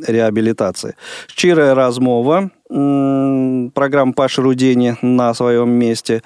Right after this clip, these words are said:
Очередные социальные новости Беларуси, э, узнаете вы. М, и в шестнадцать ноль пять встретимся в прямом эфире «Кухни Радио вос». Ну, это, что называется, вкратце.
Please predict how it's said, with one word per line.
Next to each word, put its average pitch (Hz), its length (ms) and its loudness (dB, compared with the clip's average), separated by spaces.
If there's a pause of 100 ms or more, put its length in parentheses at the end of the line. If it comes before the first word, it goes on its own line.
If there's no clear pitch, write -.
(140)
Очередные 117 580 -2
социальные 117 580 0
новости 110 460 0
Беларуси, 110 720 -2 (580)
э, 143 340 0
узнаете 151 640 0
вы. 135 260 0 (140)
М, 120 220 0
и 247 320 0
в - 80 -6
шестнадцать 151 840 -2
ноль 117 300 0
пять 160 580 -2
встретимся 127 640 -4
в - 120 -10
прямом 123 480 -2
эфире 110 340 -6
«Кухни 101 460 -12
Радио 98 500 -6 (180)
вос». 92 320 -10 (360)
Ну, 202 120 2
это, 147 520 2
что 135 200 -2
называется, 117 680 0
вкратце. 185 920 -2